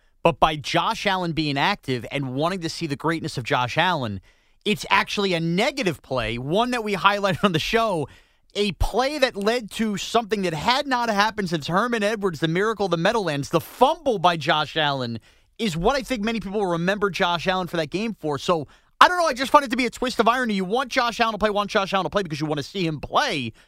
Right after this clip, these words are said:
And it was, obviously, he's throwing B Bs all over the place all game long. But it's actually the mistake he makes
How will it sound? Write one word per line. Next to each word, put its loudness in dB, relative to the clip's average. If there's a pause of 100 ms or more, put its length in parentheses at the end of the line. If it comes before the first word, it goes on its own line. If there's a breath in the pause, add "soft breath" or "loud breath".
And 0
it -2
was, -10
obviously, 0
he's -6
throwing 0
B -2
Bs -6
all 0
over 2
the -2
place -4
all -2
game -4
long. -2 (360 soft breath)
But 6
it's -2
actually 0 (200 soft breath)
the 4
mistake 0
he -2
makes -4